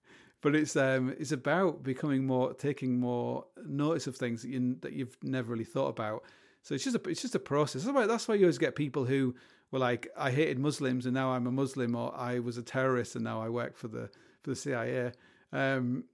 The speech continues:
<laughs> so, so, uh, so yeah, so I think, um, but I do worry now that, that young people, they just watch, uh, they, they're not radicalized at all.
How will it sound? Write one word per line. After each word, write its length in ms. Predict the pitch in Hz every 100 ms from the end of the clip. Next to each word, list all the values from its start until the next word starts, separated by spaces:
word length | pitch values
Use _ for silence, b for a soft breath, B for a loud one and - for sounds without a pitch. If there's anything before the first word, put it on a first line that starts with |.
| _ _ _ _
<laughs> 420 | _ _ _ -
so, 400 | - - 180 151 - _ _ _ B B B B
so, 300 | - 143 139
uh, 480 | 135 127 123 123 147 - _ _ _ _ _ _ _ -
so 240 | 156 - 139
yeah, 260 | 165 170
so 180 | 143 143
I 20 |
think, 360 | 131 185 190 160
um, 500 | 147 135 127 127 - _ _ _ _ _ _ _ _ -
but 160 | 131
I 20 | 135
do 180 | 160
worry 260 | 180 185 190
now 220 | 135 107
that, 180 | 107 - - -
that 160 | 135
young 200 | 120 139
people, 340 | 127 135 117 110
they 80 |
just 200 | 113 123
watch, 380 | 123 117 - -
uh, 300 | 131 113 113 107 b b b b -
they, 100 | 117 110 175
they're 120 | 123
not 200 | 135 -
radicalized 640 | 127 117 - 120 113 -
at 60 | -
all. 480 | 127 120 117 107